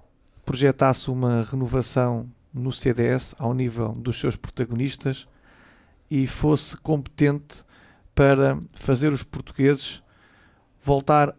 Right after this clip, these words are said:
a olhar para o C D S enquanto um instrumento político útil a Portugal. Eh, através de uma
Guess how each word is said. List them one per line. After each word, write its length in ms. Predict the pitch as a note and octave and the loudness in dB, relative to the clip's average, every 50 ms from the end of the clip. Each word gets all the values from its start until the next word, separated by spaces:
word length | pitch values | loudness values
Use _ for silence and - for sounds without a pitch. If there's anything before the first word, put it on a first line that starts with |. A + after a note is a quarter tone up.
| _ - | _ 0
a 80 | C3 | 2
olhar 360 | C3 C3+ C#3 D3 D3 D3 C#3 | 4 4 6 6 6 4 4
para 180 | - - C3+ C3+ | 2 2 2 2
o 60 | C3 | 2
C 200 | - - C#3+ C3 | 0 2 0 2
D 100 | B2 B2+ | 2 4
S 380 | C3+ C#3+ D3 - - - - - _ _ _ _ - | 2 2 2 0 -2 -10 -14 -18 _ _ _ _ -6
enquanto 440 | C3 B2+ C3 - - C#3+ C#3+ C3 C#3+ | -6 -6 -4 0 0 0 2 2 0
um 60 | C#3 | -2
instrumento 480 | C#3 B2+ - - C#3+ C3+ C#3 C3 B2 - | -2 -2 -4 -4 -2 -2 -2 -2 -2 -4
político 720 | - - C3+ C#3 C#3+ C#3+ C#3 - D3 C#3 - - - - _ - | -4 -4 -2 -2 -2 -4 -2 -4 -4 -4 -6 -10 -20 -20 _ 0
útil 540 | D#3+ D#3+ D#3 D#3 - - D#3 D3+ C#3 C#3 - - _ - | 2 2 2 2 0 -2 -2 0 -2 -2 -8 -12 _ -4
a 80 | - - | -4 -4
Portugal. 520 | - - - - - A2+ G#2 F#2+ A2+ - _ _ _ - - - - _ _ _ _ _ _ _ _ _ _ - - | -4 -8 -10 -4 -2 -2 -2 -2 -4 -10 _ _ _ -20 -20 -20 -20 _ _ _ _ _ _ _ _ _ _ -8 -6
Eh, 320 | - - - - - - - F#3+ F3 E3+ E3 E3 E3 F3 F#3 - _ - - | -4 -4 -4 -4 -6 -8 -10 -10 -12 -14 -16 -18 -20 -20 -20 -20 _ -12 -8
através 540 | - - - C#3 C#3+ C3 D3 C#3+ C#3 C3 A#2+ | -4 0 2 2 4 4 6 6 6 6 4
de 540 | A#2+ - C3 B2+ B2 B2 A#2+ A2+ A#2+ A#2+ A#2+ - _ _ _ _ _ _ _ _ _ - | 0 0 0 2 2 4 2 2 0 -2 -6 -8 _ _ _ _ _ _ _ _ _ -8
uma 800 | - C3+ B2+ B2 B2 A#2+ A#2 A#2 A#2+ A#2+ B2 B2+ - F3 G#3 - | -4 -2 0 2 2 4 4 4 2 0 0 -2 -4 -8 -12 -14